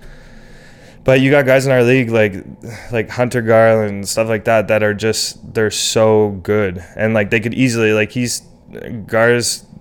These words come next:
had offers in the A and stuff, but he just wants to finish the school now and get it done and not, and then go.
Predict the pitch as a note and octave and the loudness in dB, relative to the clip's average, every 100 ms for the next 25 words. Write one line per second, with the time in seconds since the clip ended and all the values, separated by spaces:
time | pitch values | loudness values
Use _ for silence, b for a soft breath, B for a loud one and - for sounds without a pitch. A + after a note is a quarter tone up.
0 | - A2 A#2 G#2+ G#2+ A#2 A#2 A2+ A#2+ G#2+ | -10 0 0 2 0 0 0 -4 -4 0
1 | A2+ B2 G#2 F#2+ - G2+ F#2 G2+ G2+ G#2 | 0 0 -2 -6 -6 -6 -4 -6 -6 -6
2 | G#2 G2+ - G#2+ G2 - - G#2+ G#2+ F#2+ | -6 -6 -6 -6 -6 -10 -4 -2 0 -2
3 | F2+ F2+ G2+ G2+ - G#2 G#2 F#2+ F#2+ F#2+ | -4 -2 0 0 -2 -4 -2 -4 -4 -4
4 | G2+ G2+ G2 G#2 G#2 F#2 F2+ | -4 -4 -4 -4 -2 -4 -4